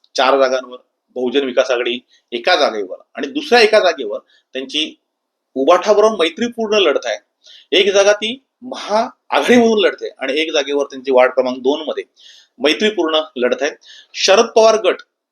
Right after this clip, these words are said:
जो राष्ट्रवादी पक्ष आहे, त्यांच्या पाच जागा आहेत आणि अजित पवार गट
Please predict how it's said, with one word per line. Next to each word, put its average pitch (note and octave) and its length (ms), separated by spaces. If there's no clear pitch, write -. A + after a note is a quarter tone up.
जो C3 120
राष्ट्रवादी C#3+ 380
पक्ष - 280
आहे, B2+ 100
त्यांच्या B2 380
पाच A3 280
जागा G#2 200
आहेत E2+ 100
आणि A#2 300
अजित D#3+ 280
पवार B2+ 300
गट A2 240